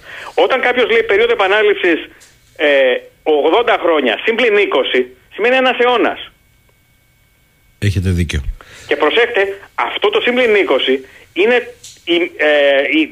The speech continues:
Speaker 1: το, η συγκεκριμένη αβεβαιότητα η οποία αντιστοιχεί σε συγκεκριμένο σφάλμα. Εάν θέλουμε να μεγαλώσουμε το σφάλμα,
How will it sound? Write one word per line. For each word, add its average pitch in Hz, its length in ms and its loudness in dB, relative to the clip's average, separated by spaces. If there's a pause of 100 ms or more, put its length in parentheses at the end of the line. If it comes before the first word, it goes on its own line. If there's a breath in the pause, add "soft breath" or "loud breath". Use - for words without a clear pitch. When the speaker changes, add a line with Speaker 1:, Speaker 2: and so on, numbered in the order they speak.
Speaker 1:
το, 156 120 0
η 139 560 2
συγκεκριμένη 139 600 0
αβεβαιότητα 143 800 2
η 147 80 4
οποία 214 260 0
αντιστοιχεί 180 380 -4
σε 196 100 -2
συγκεκριμένο 160 680 -2 (400 loud breath)
σφάλμα. 165 480 -2 (340 loud breath)
Εάν 117 400 0
θέλουμε 220 260 2
να 196 100 2
μεγαλώσουμε 165 680 0
το 190 100 -2
σφάλμα, 131 540 0